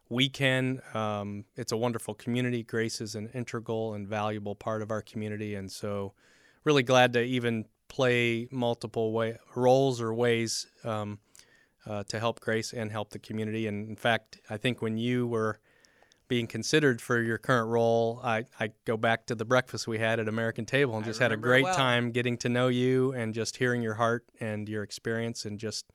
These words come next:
Speaker 1: realizing what a great asset you would be to Grace. So I'm glad you're, you're here, uh, doing your part, uh, to help Grace as well.
Speaker 2: Thank you. Thank you. Yeah, we're still both here. A good seven
Speaker 1: That's
Speaker 2: years
Speaker 1: right.
Speaker 2: later,
Speaker 1: That's good.
Speaker 2: uh,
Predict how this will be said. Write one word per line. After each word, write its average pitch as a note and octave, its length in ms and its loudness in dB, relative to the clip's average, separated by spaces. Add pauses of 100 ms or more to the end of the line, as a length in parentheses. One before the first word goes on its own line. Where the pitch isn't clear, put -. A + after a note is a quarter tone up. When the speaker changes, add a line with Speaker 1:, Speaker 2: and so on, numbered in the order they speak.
(480)
Speaker 1:
realizing A2 520 0
what G#2+ 120 -4
a G#2+ 40 -4
great G#2+ 220 -2
asset G2+ 320 -4
you G2+ 120 -6
would G2+ 120 -6
be G2+ 140 -6
to G2 100 -6
Grace. G#2+ 300 -2
So A2+ 120 -6
I'm G#2+ 120 -4
glad G#2+ 280 -4
you're, C3 320 -2
you're B2+ 160 -2
here, G#2 360 -6 (480)
uh, G2+ 100 -4
doing A2 260 -2
your A2 140 0
part, A2 420 -4
uh, G#2+ 200 -6
to - 120 -12
help G#2 220 -8
Grace F#2+ 320 -10
as G#2 100 -10
well. G#2 280 -12 (200)
Speaker 2:
Thank A#2+ 320 -4
you. F2 160 -4
Thank A2 280 -8
you. F2+ 80 -4
Yeah, A#2 160 0
we're A#2 100 -2
still B2+ 240 0
both A2+ 300 0
here. F#2 220 -4
A E2+ 40 -8
good G#2+ 220 -4
seven B2+ 320 2
Speaker 1:
That's B2+ 120 -2
Speaker 2:
years B2+ 140 0
Speaker 1:
right. A#2 80 0
Speaker 2:
later, B2+ 360 0
Speaker 1:
That's F#2 120 -8
good. B2+ 260 -2
Speaker 2:
uh, G2 220 -4